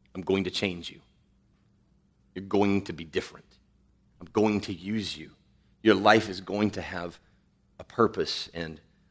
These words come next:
a meaning." And this leads us to the third way that in following Simon Peter's example, we can position ourselves for a life-changing encounter and journey with Jesus, and that is leave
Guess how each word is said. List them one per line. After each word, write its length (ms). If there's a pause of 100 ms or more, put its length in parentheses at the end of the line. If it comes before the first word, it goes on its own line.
(120)
a 80
meaning." 380 (360)
And 120
this 180
leads 240
us 160
to 300
the 100
third 720
way 440 (600)
that 380
in 140
following 480
Simon 360
Peter's 320
example, 460
we 120
can 320 (400)
position 420
ourselves 360
for 100
a 60
life-changing 640
encounter 480
and 100
journey 200
with 140
Jesus, 320
and 100
that 200
is 320 (300)
leave 720